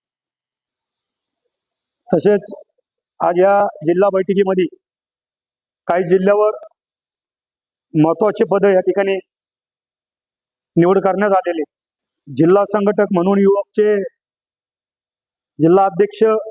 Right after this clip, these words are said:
अतुल भिंगर्दे यांनी जिल्हा युवक संघटक महेर कांबळे यांची या ठिकाणी निवड केली. दुसरे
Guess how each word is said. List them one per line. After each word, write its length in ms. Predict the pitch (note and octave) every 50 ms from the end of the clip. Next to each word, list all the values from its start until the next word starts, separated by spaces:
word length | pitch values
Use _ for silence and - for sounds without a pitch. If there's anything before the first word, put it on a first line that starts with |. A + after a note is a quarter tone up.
| - _ _ _ _ _ _ _ _ _ _ _ _ _ _ _ _ _ _ _ _ _ _ _ _ -
अतुल 260 | D#3 D#3 - A3 G3+
भिंगर्दे 420 | F3 F#3+ F#3+ G3+ G#3 G3 G#3+ G#3
यांनी 240 | G#3 G#3 G3+ G#3+ G#3+
जिल्हा 540 | F#3+ F3+ - - G#3 G#3 G3+ G3+ F#3+ F#3 - - _ _ _ _ _ -
युवक 200 | F3 F#3+ G3+ G3
संघटक 400 | - G3 G3 G3+ G#3+ F#3+ - G#3 F#3 - F3+ D#3+
महेर 160 | D#3 E3 F#3 G3+ G3+
कांबळे 280 | G3+ G3 G3 G3+ G3+ G3+
यांची 300 | G3 G3 G3 - G#3+ G3+
या 40 | F#3+
ठिकाणी 360 | F#3 F#3+ F#3 G#3 G3+ G3+ F#3+ F#3 - _ _ _ _ _ _ _ _ _ _ -
निवड 280 | D3 D#3+ F#3 G#3+ A3
केली. 380 | F#3+ G3 G#3 F3+ F#3 E3 C#3 - - _ _ _ _ _ _ _ _ _ _ _ _ _ _ _ _ _ _ _ _ _ _ _ _
दुसरे 480 | C#3 D#3+ D#3+ - A3 G#3 G#3 G#3+ G#3+